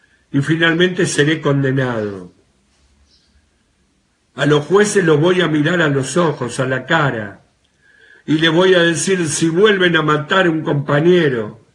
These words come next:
la narcopolicía, de la manera que lo hicieron con Martín, violando todos los procedimientos, todas las normas,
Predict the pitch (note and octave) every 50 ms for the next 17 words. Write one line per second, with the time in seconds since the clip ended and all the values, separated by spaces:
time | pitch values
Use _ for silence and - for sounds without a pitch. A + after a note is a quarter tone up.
0 | _ _ _ _ _ _ _ _ _ _ _ - C#3 C#3+ D3+ D#3+ F3 G3+ G#3+ G#3
1 | F#3+ - - E3 C#3+ - D#3 D3 C#3+ D3 D#3 D3+ - - F#3+ F3+ D#3+ C#3+ B2+ A#2
2 | G#2+ G#2 G#2 - _ _ _ _ _ _ _ _ _ _ _ _ _ _ _ _
3 | _ _ _ _ _ _ _ _ _ _ _ _ _ _ - B2+ D3+ D#3 D#3+ D#3
4 | D3+ D3+ D3+ F3 G3+ G#3+ G3+ F#3 D#3 C#3 D3+ D3+ D3+ D#3 D3 C#3 - G3 G3 F#3+
5 | F3 D#3+ D#3 D3 G3+ G3+ G3+ F3+ E3+ E3 D#3+ - - - F3+ E3+ D3+ C3+ A#2+ A2
6 | F#2+ - - _ _ _ _ _ _ _ _ _ _ _ _ _ _ _ _ _
7 | _ _ _ _ _ _ _ _ _ _ - C3+ D3+ E3+ F3 F3 F3+ G3+ G3+ G3+
8 | F#3+ F3 F3+ F3 - - - B3+ A#3+ A3+ F#3+ F3 D3 D3 D#3+ D#3 D3+ C#3+ C#3+ C#3
9 | - - F3 E3+ E3 E3+ E3+ F#3 G3 F#3+ F3 D#3 C#3+ D3 C#3+ C3+ C3+ - A3+ A3+
10 | G3+ G3 E3+ D#3 D#3 E3+ F#3 F3+ E3+ D#3 C#3 B2 B2 A#2+ A#2+ A#2